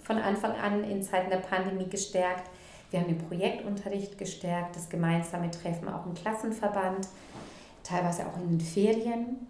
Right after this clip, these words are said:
fand, äh, das gemeinsame Treffen statt in den Jahrgängen sieben bis elf. Und wir haben die Lernexpedition in den jüngeren Jahrgängen ausprobiert.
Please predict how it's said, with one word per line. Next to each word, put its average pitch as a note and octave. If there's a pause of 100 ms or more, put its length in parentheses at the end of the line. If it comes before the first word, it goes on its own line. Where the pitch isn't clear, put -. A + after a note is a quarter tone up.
(280)
fand, F#3+
äh, G3
das F3+
gemeinsame F3+
Treffen E3+
statt E3+ (360)
in F#3+
den F3+
Jahrgängen E3+
sieben F3
bis E3+
elf. F3 (760)
Und G3+
wir G3
haben G3
die G3
Lernexpedition B3+
in A3
den G#3
jüngeren G#3
Jahrgängen E3
ausprobiert. F3